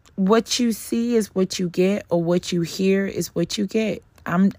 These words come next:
I'm just being me. So that's why my brand is called Real Life, Love, and Me. So I may just need to write this down also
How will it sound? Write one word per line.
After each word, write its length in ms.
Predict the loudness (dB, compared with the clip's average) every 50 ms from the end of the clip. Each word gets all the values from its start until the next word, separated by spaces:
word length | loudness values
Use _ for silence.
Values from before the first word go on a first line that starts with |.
| 0
I'm 220 | 2 4 4 4 4
just 280 | 2 0 -2 0 0
being 300 | 2 4 4 4 4 4
me. 260 | 4 2 0 -4 -10 -16 _ _ _ _ _ _ _ _ _ _ _ _ _ _ -20 _ _ -20 -14
So 320 | -6 -2 0 2 2 4
that's 260 | 4 4 2 2 0 0
why 360 | 2 4 4 4 4 2 0 -4 -14 -20 -20 -20 -20 -20 -20 -20 -20 -10 _ 2
my 180 | 4 4 4
brand 440 | 4 4 4 4 4 4 2 2 0
is 120 | -2 -2
called 340 | -4 -4 -2 0 0 0 0
Real 220 | 2 0 2 2 2
Life, 420 | 0 0 0 -2 -4 -6 -6 -4
Love, 420 | -2 0 0 0 0 -2 -4 -6 -10 -14 -6
and 480 | -4 -2 0 0 0 0 -2 -2 -4 -6 _ -2
Me. 360 | 0 2 2 2 0 -2 -6 -12 -16 -20 _ _ _ _ _ _ _ _ _
So 460 | -14 -10 -4 0 2 2 4 2 0 -2 _ _ -20 -20 _ _ -20 -20 -20 -20 _ -16 -14 -14 -16 -20 -20 -20 -20 -10 -2 0
I 100 | 0 2
may 240 | 2 0 -4 -4 -4
just 280 | 0 2 2 2 4 4
need 180 | 4 4 4
to 100 | 4 2
write 240 | 0 2 2 2 2
this 200 | 2 0 0 0
down 320 | 2 2 2 2 2 0 -2
also 360 | -2 0 0 0 0 0 -2